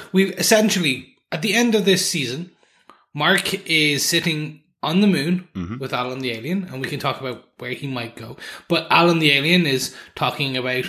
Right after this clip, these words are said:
Speaker 1: this conglomeration, this coalition of planets.
Speaker 2: Mm-hmm.
Speaker 1: Um,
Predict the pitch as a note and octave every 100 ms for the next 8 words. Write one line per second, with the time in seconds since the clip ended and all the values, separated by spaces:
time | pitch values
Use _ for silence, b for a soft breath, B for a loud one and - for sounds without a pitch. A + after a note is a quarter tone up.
0 | B B B C3 - - - D3+ C3+ C#3+
1 | C3+ C3 C3 C3 F3 F3 C#3 C3 - D3+
2 | C3+ C#3 - D3 C3+ - A#2+ F3+ F3+ -
3 | - F2 G#2+ A#2 - C#3 C3+ C3+ B2+ A#2+